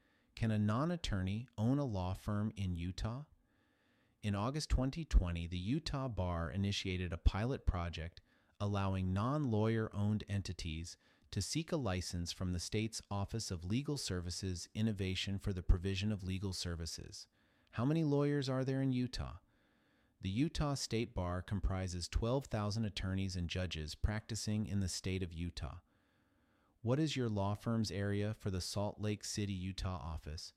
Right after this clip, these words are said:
Our local law firms has been offered to clients in the surrounding areas of Salt Lake City,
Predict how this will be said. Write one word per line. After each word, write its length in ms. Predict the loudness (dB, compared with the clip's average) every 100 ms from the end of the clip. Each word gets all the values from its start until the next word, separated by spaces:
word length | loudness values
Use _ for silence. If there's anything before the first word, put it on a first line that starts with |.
| _ _ _ _ _
Our 120 | 0
local 360 | 2 2 2 0
law 220 | 2 0
firms 380 | 0 0 0 -2
has 100 | -2
been 160 | -2 -2
offered 380 | -2 -4 -4
to 80 | -6
clients 480 | -8 -4 -4 -4 -4
in 80 | -4
the 40 |
surrounding 520 | -2 -2 -2 0 -2 -2
areas 400 | -4 -2 -4 -4
of 100 | -4
Salt 300 | -4 -4 -4
Lake 180 | -6 -6
City, 400 | -6 -4 -4